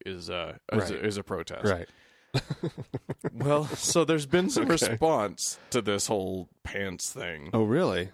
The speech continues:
Speaker 2: Okay.
Speaker 1: Including, uh, most recently, Elaine Dalton, who is the general president of the L D S Church's Young Women's Organization.
Speaker 2: Oh, okay.
Speaker 1: Uh, Young Women's is, uh,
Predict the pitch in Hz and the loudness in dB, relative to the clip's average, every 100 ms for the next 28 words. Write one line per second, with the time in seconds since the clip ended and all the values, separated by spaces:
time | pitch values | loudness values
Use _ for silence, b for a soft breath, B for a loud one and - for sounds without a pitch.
0 | - 107 90 123 127 123 - 139 165 156 | -6 -2 -2 -2 0 -2 -2 0 2 4
1 | 143 131 117 117 113 117 127 - 139 - | 2 0 0 0 0 0 -2 0 -2 -2
2 | 127 113 107 b b b b b - 135 | -2 -2 -2 b b b b b 0 2
3 | 160 180 147 143 151 107 90 69 104 117 | 4 2 2 4 4 0 -6 -10 -4 -2
4 | 117 127 117 147 170 180 160 - 147 143 | 0 -4 2 4 4 4 2 0 0 0
5 | 139 135 131 123 123 123 123 123 - 123 | -2 -2 -2 0 0 2 0 0 -2 -2
6 | 117 117 113 107 113 120 139 135 127 151 | -2 -2 -4 -6 0 2 2 2 0 0
7 | 131 101 87 95 90 87 85 - - - | 0 -2 -6 -10 -10 -12 -12 -12 -12 -14
8 | - _ _ _ - 151 131 107 - 104 | -18 _ _ _ -6 -2 0 0 2 0
9 | 104 113 135 135 131 127 120 117 113 107 | 0 2 2 2 2 2 0 0 0 2
10 | 117 113 113 | 4 4 2